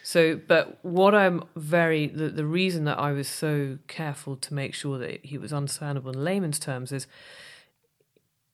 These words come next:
the number of times people will say to me, "But I'm only interested in the investors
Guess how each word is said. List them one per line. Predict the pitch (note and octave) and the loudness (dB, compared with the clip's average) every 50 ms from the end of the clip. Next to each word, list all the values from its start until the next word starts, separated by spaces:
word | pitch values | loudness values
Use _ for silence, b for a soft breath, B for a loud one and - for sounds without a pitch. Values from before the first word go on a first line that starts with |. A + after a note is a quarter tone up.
| - - - _ _ _ _ | -20 -20 -20 _ _ _ _
the | E3+ D#3+ E3 | -4 -2 2
number | F#3 G#3 G#3+ G#3+ G#3 | 4 4 4 4 4
of | G3 E3+ | 2 2
times | - F3 E3+ D#3 D3+ D3 C#3+ | 2 2 2 2 2 0 -2
people | - F3 E3 E3+ D3+ D3 | -2 -2 -2 -2 -2 -2
will | C#3+ | -2
say | C#3+ - D#3+ D3+ D3 | -2 0 0 -2 -2
to | D3 - | -2 -2
me, | D3 C#3 | -4 -2
"But | C#3 D#3 - | -2 -4 -4
I'm | - D#3+ F3 | -4 -4 -2
only | F#3 G3 G3+ F#3 D3+ D3 E3 | -2 0 0 0 -2 -2 -2
interested | F3+ G3 - - A3 G#3+ G#3+ - - - C4 B3+ - - - | -4 -4 -6 -6 -8 -8 -8 -8 -8 -6 -6 -8 -8 -10 -6
in | - D3+ D3 | -4 -2 0
the | C#3 C3+ | 0 -2
investors | C3 C3 C#3+ C#3 C3+ - - - D3 C#3 C3+ - - | -2 -4 -4 -6 -6 -8 -8 -8 -8 -8 -8 -8 -12